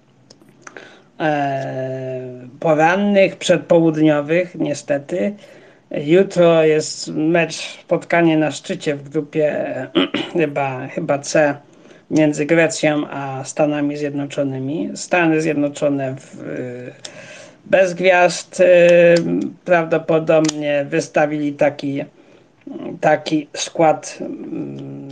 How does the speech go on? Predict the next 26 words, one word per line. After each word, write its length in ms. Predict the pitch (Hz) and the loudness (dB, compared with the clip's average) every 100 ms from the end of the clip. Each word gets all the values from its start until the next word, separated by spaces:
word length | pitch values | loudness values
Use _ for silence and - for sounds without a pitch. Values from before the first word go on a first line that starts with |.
| - 143 135 | -16 -12 -4
jak 200 | 143 143 | -4 -4
gdyby 580 | 143 135 135 131 131 135 _ - - | -12 -8 -8 -8 -10 -12 _ -20 -8
od 180 | - 151 | -2 2
niechcenia, 720 | 156 143 - 175 180 190 208 208 - - _ _ _ - - - _ - | 2 0 2 4 4 4 2 -2 -10 -20 _ _ _ -20 -20 -20 _ -8
więc 260 | - 147 147 | -2 -2 0
wątpię, 360 | 160 160 156 147 | 2 2 2 -2
że, 360 | 151 147 - 156 | 0 -2 -2 -4
że 160 | 151 | -4
będą 440 | 143 151 143 147 143 | -2 -2 -4 -6 -4
jakieś 400 | 147 139 143 - | -6 -6 -8 -6
tam, 260 | 135 143 - - - - - - - | -6 -6 -10 -20 -20 -16 -16 -14 -12
e, 520 | - 71 69 - - - | -8 -6 -4 -6 -10 -6
no, 200 | 202 339 | -6 -2
faworytem 540 | 233 214 226 214 226 | 0 2 0 2 2
zawsze 300 | 220 208 208 | 2 2 2
są, 160 | 202 220 | 2 4
natomiast, 760 | 190 180 180 165 156 - - | 4 4 4 4 2 -2 -8
e, 40 | 175 156 151 147 147 | -2 -2 -2 -4 -4
nie 200 | 151 160 | 0 0
aż 100 | 143 | -2
tak 180 | - 151 | -4 -2
mocnym 480 | 160 143 135 151 135 | 0 -2 -4 -8 -6
jak, 260 | 127 131 - - - - _ | -8 -12 -20 -20 -20 -20 _
jak 260 | - - - - - | -8 -6 -6 -10 -20
przed 260 | - 139 139 | -8 -6 -4
laty. 500 | 139 135 - 196 | -4 -6 -2 0